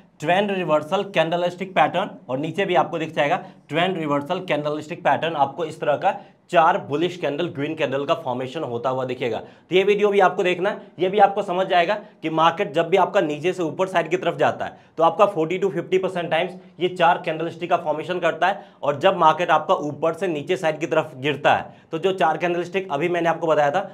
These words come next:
वो चार कैंडलस्टिक का फॉर्मेशन होता है। चलिए चार्ट पे चलते हैं और देखते हैं जो मैं बता रहा हूँ वो सही है या नहीं है। तो यहाँ पे हम चार्ट पे चलते हैं और यहाँ पे जो हम चार्ट पे आए वो आपका निफ्टी का चार्ट है, देख सकते हैं निफ्टी का डेली चार्ट है। तो अगर आपको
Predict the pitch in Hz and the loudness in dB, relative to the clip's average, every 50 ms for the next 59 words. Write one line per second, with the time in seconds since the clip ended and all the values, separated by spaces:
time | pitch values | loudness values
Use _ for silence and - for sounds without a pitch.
0 | - - 147 160 156 156 160 165 170 170 160 139 143 139 123 - - - 165 165 | -12 -8 -8 -4 0 2 2 2 2 0 -2 -2 -2 -4 -4 -8 -10 -6 -2 0
1 | 165 131 - 131 123 123 120 117 139 127 110 98 - 92 90 - - 170 180 208 | 0 0 0 -2 -2 -2 -4 -6 -6 -8 -8 -6 -8 -8 -10 -6 -4 -2 0 0
2 | 214 208 - - - - 160 156 165 165 165 196 175 196 175 156 185 196 175 156 | -2 -2 -8 -14 -4 2 4 4 4 4 0 0 2 2 0 2 2 2 2 2
3 | 143 147 160 156 156 185 214 226 - - - - 135 156 170 170 151 156 151 156 | 2 0 0 0 0 -4 -4 -4 -6 -14 -10 -2 0 0 0 2 2 4 4 6
4 | 151 147 170 208 196 - - - 135 165 165 - 165 151 156 196 208 - 139 139 | 6 6 4 2 2 -4 -10 -6 -4 -4 -2 2 2 2 2 2 0 0 -2 0
5 | 143 139 143 151 139 127 117 117 117 135 135 120 123 143 123 90 - - - - | 0 0 0 -2 -2 -4 -6 -6 -6 -6 -6 -4 -2 -2 -2 -2 -4 -12 -20 -20
6 | _ _ _ _ _ - 180 180 196 202 202 208 214 226 - 220 - - 165 156 | _ _ _ _ _ -6 -2 0 0 2 4 4 4 4 2 -2 0 6 8 8
7 | 180 185 180 220 - 214 202 190 165 208 220 240 - - - _ - 131 147 160 | 8 6 4 -2 2 2 2 2 2 0 -2 -2 -4 -12 -18 _ -4 -2 -2 -2
8 | 170 165 175 180 180 196 185 196 190 190 185 165 151 160 156 - - 160 139 151 | -2 -2 -2 -4 -4 -4 -6 -6 -6 -2 0 2 4 2 2 0 -2 0 0 0
9 | 185 - - - _ - 139 147 160 156 156 196 185 160 147 147 143 147 - - | -2 -4 -10 -20 _ 0 4 4 4 4 4 0 0 2 0 -2 -4 -4 -4 -4
10 | 185 175 185 175 175 170 156 156 165 190 180 156 151 151 151 160 147 - 185 160 | 0 2 2 2 6 6 6 6 4 2 -2 -4 -6 -4 -6 -6 -4 -4 -6 -6
11 | 135 123 131 131 - 160 156 160 147 123 113 113 117 123 117 120 113 101 104 101 | -6 -6 -8 -8 -8 -6 -2 -2 -2 -2 -2 -6 -6 -8 -6 -4 -4 -4 -4 -4
12 | 113 98 85 - - _ _ _ _ - 165 185 185 202 196 190 190 190 - 220 | -6 -8 -8 -8 -16 _ _ _ _ 0 2 2 4 6 6 4 4 4 4 2